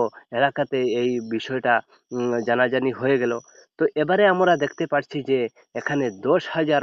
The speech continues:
পনেরো হাজার, বিশ হাজার পর্যন্ত লোক প্রতিদিন আসছে এবং এই একটা প্রত্যন্ত অঞ্চলের গ্রামের মধ্যে যে একটা ট্রাফিক জ্যামের মতো লাগে গেছে এবং এখানে অনেক দোকানপাট বসে গেছে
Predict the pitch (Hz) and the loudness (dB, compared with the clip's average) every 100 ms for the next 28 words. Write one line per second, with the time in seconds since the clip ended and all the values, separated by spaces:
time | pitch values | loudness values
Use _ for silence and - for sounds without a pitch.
0 | - 147 185 185 143 135 127 143 175 214 | 0 -2 2 2 2 0 -4 0 0 0
1 | 151 156 160 139 139 131 131 131 120 120 | -2 0 0 0 -2 -2 -4 -2 -2 -2
2 | 113 - - - _ 131 135 156 127 139 | -4 -10 -20 -20 _ -6 2 2 2 -2
3 | - 120 - - 120 - - - 127 143 | 0 -2 -4 -2 -2 -2 -10 -6 0 2
4 | 131 127 139 165 170 147 - - 131 107 | 2 0 0 2 0 -2 -4 -2 -2 0
5 | 151 147 - 220 202 190 151 143 147 143 | -4 -6 -2 -2 4 4 4 0 -2 0
6 | 123 117 117 127 131 123 107 120 107 - | -2 -2 -2 -2 -2 -6 -4 -4 -4 -8
7 | - - 107 127 - 123 - - 160 175 | -20 -10 -4 -4 -4 -10 -10 -2 -2 0
8 | 240 160 151 143 135 127 131 113 113 120 | 0 0 0 0 0 -4 -2 -2 0 -2
9 | 113 - 101 - _ 117 120 127 117 107 | -4 -4 -8 -10 _ -6 -2 -2 -2 -6
10 | 139 131 113 131 147 143 117 - 135 139 | -4 -2 -2 -2 -2 -2 -4 -4 -4 -2
11 | 131 131 123 127 147 123 113 113 | 0 0 -2 -6 -4 -4 -4 -6